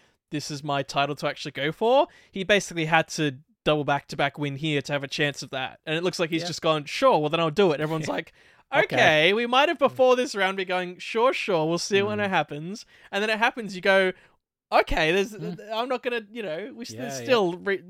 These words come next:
Speaker 1: you know, eighty twenty odds, maybe, let's say, ninety ten, I'm gonna be realistic."
Speaker 2: <laughs>
Speaker 1: But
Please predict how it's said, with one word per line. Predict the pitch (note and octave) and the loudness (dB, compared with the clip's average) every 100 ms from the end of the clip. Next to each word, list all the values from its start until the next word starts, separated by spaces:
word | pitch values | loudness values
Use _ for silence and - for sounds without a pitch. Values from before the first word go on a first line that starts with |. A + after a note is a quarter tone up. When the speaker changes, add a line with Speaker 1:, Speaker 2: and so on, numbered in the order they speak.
| F#3 | -8
Speaker 1:
you | F3 | -4
know, | D3+ E3+ - | -4 -4 -2
eighty | G#3 G#3+ F3 | -2 -2 -6
twenty | G#3 F#3+ | -4 0
odds, | F3+ E3 - D#3+ | 2 2 0 -8
maybe, | D3+ D#3 D3+ | -8 -8 -10
let's | D3+ - | -10 -10
say, | C#3 C#3+ | -10 -8
ninety | D3+ E3 E3 | -4 -2 -2
ten, | D#3 F#3+ D#3 D3 | -2 0 0 -2
I'm | D3 D3+ | -8 -10
gonna | E3 D#3 | -10 -10
be | D3+ | -10
realistic." | D3+ D#3+ E3+ - C#3+ | -8 -6 -6 -8 -6
Speaker 2:
<laughs> | - | 4
Speaker 1:
But | F#3+ E3+ D#3+ | 6 6 2